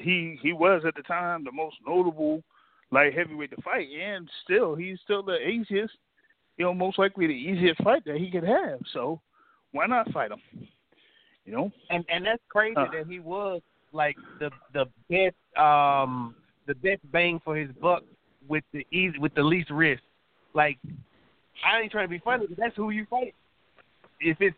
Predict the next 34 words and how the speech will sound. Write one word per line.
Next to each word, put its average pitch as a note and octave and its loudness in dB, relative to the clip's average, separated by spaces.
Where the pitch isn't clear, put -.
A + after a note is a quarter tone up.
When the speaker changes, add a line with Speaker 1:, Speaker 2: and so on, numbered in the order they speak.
Speaker 2:
if F3 0
it's F#3 -2
the C#3+ 0
biggest F3+ 0
bang F#3+ 0
for F3+ -10
your E3+ -4
buck G#3+ 0
with F3+ 2
the D#3+ -4
easiest E3+ -2
risk, A3 2
Kovalev A3 -2
made, F3 -8
made F#3+ 2
a F3+ -4
lot G3 4
of - -16
sense A3+ -10
for E3+ -4
a - -2
lot F3 2
of F3 -4
reasons. F3+ -10
All F3+ 4
the F3+ -2
other A3 -4
guys D#3 -8
didn't E3+ -8
make E3 -8
a D#3+ -8
lot D3+ -4
of - -20
sense. F#3+ -4